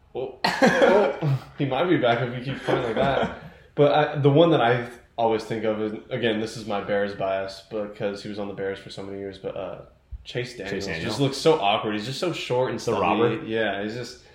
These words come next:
Speaker 1: yeah, literally he's made, like, millions of dollars just sitting on the bench and started, like, three games.
Speaker 2: The numbers where they break it down where he's made, like, a hundred fifty thousand a throw. It's like,
Speaker 1: Yeah.
Speaker 2: nice, man.
Speaker 1: Wouldn't that be great?
Speaker 2: I wish I could do that.
Speaker 1: Yeah, exactly.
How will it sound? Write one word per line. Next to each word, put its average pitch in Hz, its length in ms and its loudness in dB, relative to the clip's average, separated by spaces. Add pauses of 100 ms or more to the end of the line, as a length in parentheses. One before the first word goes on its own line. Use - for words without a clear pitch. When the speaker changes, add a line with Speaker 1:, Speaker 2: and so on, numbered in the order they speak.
(220)
Speaker 1:
yeah, 95 200 -8
literally 98 260 -6
he's 98 140 -12
made, 98 200 -10 (200)
like, 101 280 -14
millions 107 400 -4
of 98 80 -10
dollars 95 340 -6
just 92 220 -14
sitting - 160 -8
on 101 120 -10
the 98 40 -14
bench 101 300 -8
and - 80 -16
started, 98 420 -8
like, - 280 -12
three 98 220 -12
games. 95 380 -16
Speaker 2:
The 117 120 -6
numbers 107 340 -2
where 110 80 -2
they 107 120 0
break 95 260 -2
it 87 100 -8
down 82 260 -8
where 80 100 -8
he's 73 100 -10
made, 78 200 -12
like, 90 120 -12
a 90 40 -10
hundred 85 440 -8
fifty 85 260 -12
thousand 76 380 -12
a 80 40 -16
throw. 73 400 -14 (260)
It's - 100 -18
like, 69 240 -12
Speaker 1:
Yeah. 104 460 0 (200)
Speaker 2:
nice, 67 260 -12
man. 67 220 -14 (240)
Speaker 1:
Wouldn't 127 180 -4
that - 80 -6
be 104 120 -4
great? 104 400 -6 (280)
Speaker 2:
I 95 40 -8
wish 90 160 -4
I 90 120 -2
could 82 120 -8
do 73 100 -12
that. 73 220 -8
Speaker 1:
Yeah, 117 140 0
exactly. 104 560 -6